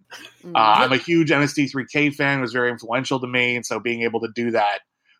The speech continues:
Speaker 2: was just a thrill, and I actually really love the way it came out. I think it turned out great.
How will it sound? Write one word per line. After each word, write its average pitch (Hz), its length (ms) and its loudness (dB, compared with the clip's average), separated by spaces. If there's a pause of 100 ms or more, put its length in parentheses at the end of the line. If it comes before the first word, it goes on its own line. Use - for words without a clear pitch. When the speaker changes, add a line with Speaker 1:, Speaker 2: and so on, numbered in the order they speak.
(120)
Speaker 2:
was 110 1040 2
just 143 260 0
a 135 60 2
thrill, 120 340 2
and 117 80 2
I 110 80 4
actually 120 240 -4
really 127 200 2
love 117 200 2
the 117 80 -4
way 107 120 -6
it 107 120 -14
came 107 220 -14
out. 101 200 -4
I 104 40 -8
think 107 180 -14
it 95 100 -14
turned 104 160 -10
out 101 120 -8
great. 104 200 -10